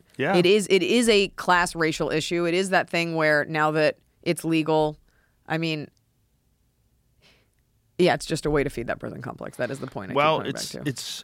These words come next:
Speaker 1: a stupid fucking law that shouldn't exist. And if you believe in freedom, you should believe in the freedom to explore your own consciousness. And
Speaker 2: I
Speaker 1: that's what
Speaker 2: completely
Speaker 1: marijuana is.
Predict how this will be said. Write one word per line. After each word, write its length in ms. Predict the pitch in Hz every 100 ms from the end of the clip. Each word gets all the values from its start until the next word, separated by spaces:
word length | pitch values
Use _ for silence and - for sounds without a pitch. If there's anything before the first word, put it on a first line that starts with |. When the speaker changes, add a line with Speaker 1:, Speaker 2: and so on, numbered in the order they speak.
| -
Speaker 1:
a 80 | 120
stupid 600 | - - - 139 131 135
fucking 480 | - 135 - 127 123
law 280 | 127 127 104
that 160 | 104
shouldn't 260 | - 131 117
exist. 560 | 107 117 120 98 - -
And 240 | 117 117
if 160 | 113 131
you 60 |
believe 300 | 120 135 127
in 80 | 117
freedom, 520 | - 139 127 104 98 -
you 60 |
should 180 | 117 120
believe 260 | 123 120 117
in 140 | 113
the 80 | 107
freedom 440 | - 131 123 113
to 120 | 107 123
explore 400 | - - 127 120
your 140 | 117
own 120 | 110
consciousness. 680 | 104 127 123 - - 92 - - - - - -
And 120 | 127
Speaker 2:
I 40 |
Speaker 1:
that's 120 | 123 135
what 100 | 123
Speaker 2:
completely 220 | 120 117
Speaker 1:
marijuana 340 | 120 120 107 104
is. 200 | 104